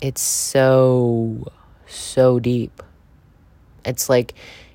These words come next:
where does it ever end? Does it have an ending? It doesn't. Because your love is eternal.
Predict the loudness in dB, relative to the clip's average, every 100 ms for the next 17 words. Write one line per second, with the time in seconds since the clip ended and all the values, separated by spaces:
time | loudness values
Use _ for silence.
0 | _ _ _ _ -4 4 6 6 4 2
1 | 2 2 2 0 -2 -2 -6 -14 -20 -20
2 | _ -6 -4 -2 -2 0 0 0 -2 -6
3 | -6 -6 -6 -10 -20 _ _ _ _ _
4 | _ _ _ _ _ -10 -2 0 0 -4
5 | -6 _ _ _ _ _ _ _ _ _
6 | _ _ _ _ _ _ _ _ _ _
7 | -8 -4 -2 -2 -2 0 0 0 -4 -8
8 | -10 -6 -4 -4 -8